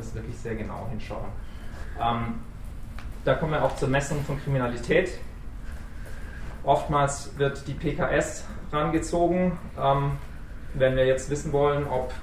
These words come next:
quasi, ähm, das kritische Maß von einem Drittel überschritten ist, dann kann man womöglich auf das polizeiliche Lagebild zurückgreifen. Das sind die Daten, aus denen letztendlich auch die P K S generiert wird.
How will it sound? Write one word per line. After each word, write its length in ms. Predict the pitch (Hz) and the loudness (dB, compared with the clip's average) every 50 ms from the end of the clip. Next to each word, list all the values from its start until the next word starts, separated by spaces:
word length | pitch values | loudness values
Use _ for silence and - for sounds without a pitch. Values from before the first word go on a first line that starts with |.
| - - | -4 -2
quasi, 560 | 131 131 127 123 123 123 123 123 123 113 117 123 | 2 2 2 2 0 -4 -4 -4 -4 -4 -4 -2
ähm, 420 | 120 120 117 117 117 117 117 117 - - - - - - - - - | -2 0 0 -2 -2 -4 -4 -6 -8 -8 -8 -8 -8 -8 -8 -4 -4
das 140 | 139 - - | -4 -2 2
kritische 400 | - 180 180 175 165 - 160 139 | 2 4 4 4 4 4 2 2
Maß 260 | 143 139 165 156 - | 4 4 4 4 4
von 160 | - - 139 | 0 0 0
einem 220 | 139 151 160 156 | 2 0 0 0
Drittel 320 | - 165 170 175 196 190 170 | 0 2 2 4 6 6 6
überschritten 500 | 160 156 160 - - 165 185 - 214 - | 8 6 4 4 6 2 2 2 2 0
ist, 260 | - 208 208 - - | 0 0 0 -2 0
dann 200 | 147 139 139 - | 0 0 2 2
kann 80 | 139 143 | 2 2
man 180 | 147 143 139 | 2 2 2
womöglich 420 | 135 139 143 143 139 - 127 - 131 | 0 2 2 0 0 -2 -4 0 2
auf 240 | 131 135 - - - | 2 2 2 2 -2
das 200 | - - - - - - - - - - - | -4 -4 -4 -6 -6 -6 -6 -8 -8 -2 0
polizeiliche 520 | - 139 139 - 151 139 131 131 - 135 | 0 0 2 4 6 6 6 6 2 2
Lagebild 460 | 120 120 120 - - - - 180 175 | 4 4 4 4 4 2 0 -2 -2
zurückgreifen. 680 | - - 165 165 165 - - 160 156 160 - - 170 165 - - - - | 0 0 -2 -2 -2 4 6 6 6 6 6 0 -2 -2 -4 -6 -4 -4
Das 140 | 127 117 - | -4 -2 -2
sind 100 | 139 135 | -2 -2
die 100 | 135 123 | 0 2
Daten, 340 | 135 127 131 131 131 135 127 | 4 6 6 6 4 0 0
aus 240 | 123 123 123 - - | 0 0 0 0 0
denen 220 | 135 127 127 123 | 0 0 2 2
letztendlich 500 | 123 120 - - 131 131 - - 120 - | 2 0 0 -2 -2 -2 -2 -2 -4 -4
auch 140 | - - - | -4 -4 -4
die 80 | - | -6
P 140 | - - 123 - | -6 -6 -6 -4
K 120 | - - 113 | -2 -2 -2
S 180 | 117 - - | -2 -2 -2
generiert 440 | 123 110 110 107 117 135 156 151 151 | -4 -4 -2 -2 0 0 0 0 2
wird. 200 | 156 151 147 - | 2 0 0 0